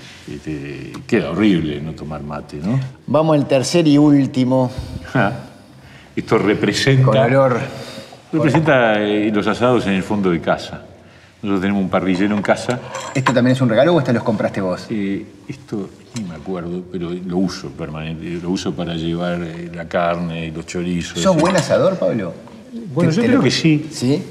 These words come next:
Speaker 2: Pero te dicen,
Speaker 1: Aprendí
Speaker 2: "Che".
Speaker 1: solo, ¿eh? Pará, este, porque mi viejo no era asador. Entonces, este, empezamos en las vacaciones,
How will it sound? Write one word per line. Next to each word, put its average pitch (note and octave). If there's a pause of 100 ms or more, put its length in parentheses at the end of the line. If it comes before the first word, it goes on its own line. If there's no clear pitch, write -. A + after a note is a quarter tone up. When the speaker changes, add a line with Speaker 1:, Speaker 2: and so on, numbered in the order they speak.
(100)
Speaker 2:
Pero B2
te A#2
dicen, D3+
Speaker 1:
Aprendí D#3
Speaker 2:
"Che". -
Speaker 1:
solo, B2
¿eh? G3
Pará, G2+
este, -
porque G#2+
mi A#2
viejo D#3+
no C3
era F#2+
asador. D2+ (720)
Entonces, D3
este, F#2+
empezamos B2
en G2+
las F#2+
vacaciones, B2+